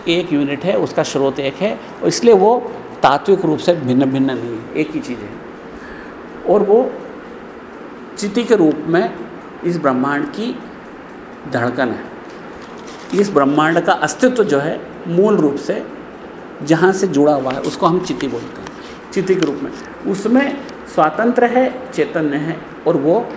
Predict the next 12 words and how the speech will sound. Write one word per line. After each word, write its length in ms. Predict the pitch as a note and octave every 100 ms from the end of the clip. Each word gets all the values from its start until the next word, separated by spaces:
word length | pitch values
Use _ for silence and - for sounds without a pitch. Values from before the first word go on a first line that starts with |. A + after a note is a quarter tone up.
| - -
अद्वितीय 560 | B2+ D3 F3 F3+ C#3+
है। 240 | G#2+ - - - - - - - - - - - - - - - - - - - - - - - -
वो 160 | F3 G#3
अद्वितीय 560 | - C#3+ C#3+ G3 A#3
इसलिए 300 | G3+ - A3
है 100 | G#3+
कि 100 | A3+
उसके 280 | G#3+ D#3+ C4+
जैसा 240 | A#3+ G#3+
दूसरा 380 | A#3 F3 - F3+
नहीं 200 | C3+ B2
है। 160 | G2+